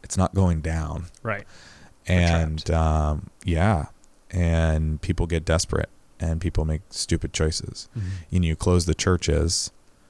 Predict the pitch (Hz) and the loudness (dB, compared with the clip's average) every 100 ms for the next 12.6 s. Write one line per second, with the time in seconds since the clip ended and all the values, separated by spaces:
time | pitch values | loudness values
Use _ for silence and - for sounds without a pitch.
0 | - _ - 82 80 80 80 82 82 - | -20 _ -4 -2 0 0 0 2 0 0
1 | - - - - 95 98 95 101 _ - | -2 -2 -4 -4 -6 -8 -8 -12 _ -20
2 | - 104 - - - - _ _ - 85 | -16 -16 -18 -20 -20 -20 _ _ 0 2
3 | 85 85 - - 85 85 - 95 95 151 | 4 4 0 -2 0 -2 0 0 0 0
4 | 98 95 - - - - - 104 101 107 | -2 -4 -14 -18 -20 -8 0 4 4 4
5 | - 98 110 101 80 78 76 78 78 80 | 2 4 4 4 4 2 2 2 2 0
6 | 76 76 76 76 - 80 73 71 - 78 | 0 0 -2 -4 -2 0 0 -2 -2 2
7 | 80 82 80 73 73 - 80 87 - - | 4 2 2 0 0 -2 -2 -4 -6 -12
8 | 98 - 85 82 80 82 80 78 - - | -8 2 2 4 4 4 4 2 0 0
9 | 80 78 82 80 76 76 76 76 87 90 | 0 0 0 0 0 0 2 2 2 4
10 | 87 90 80 82 92 82 78 82 78 - | 4 4 4 2 2 -2 0 -2 -4 -2
11 | 85 101 - 90 78 76 - - 92 95 | 0 2 2 0 -2 -4 -4 2 2 2
12 | - 92 92 80 90 78 | 2 2 2 0 -2 -4